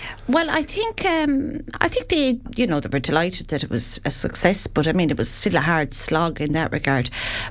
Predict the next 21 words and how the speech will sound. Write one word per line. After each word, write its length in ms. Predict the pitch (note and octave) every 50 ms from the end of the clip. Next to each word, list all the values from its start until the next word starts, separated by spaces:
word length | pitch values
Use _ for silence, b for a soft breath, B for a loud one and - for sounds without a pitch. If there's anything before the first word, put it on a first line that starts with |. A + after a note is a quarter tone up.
| -
But 240 | - - A#3 A3+ - -
I, 420 | G#2 C3 F2+ G2+ G3+ A3+ A3+ -
I 180 | - A#3 B3 A#3
think 220 | - C#4 C4+ -
it 40 | -
was 140 | A#3 G#3 G3+
always 340 | G#3+ G#3 G#3+ G3 G3+ F#3 -
about 340 | F3+ F3+ E3 D#3 D#3+ - -
the 80 | -
co-, 180 | - - - -
the 140 | - - E3+
concert, 500 | E3 - E3+ F3 E3 - - - D3+ -
the 80 | - D#3
performance. 640 | - - - - E3+ D#3 D3 C#3 C#3 C3+ G#2 -
So 540 | - - - - - F#3+ E3 E3 E3 D#3+ - -
they, 220 | - - G3 F#3+
that 260 | F#3+ - F#3 G#3 D3+
was 220 | - G3+ G3 - -
what 160 | D#3 E3+ -
they 120 | D#3 D#3
gauged 720 | - - - D#3 D3 D3 C#3+ - - - - - - -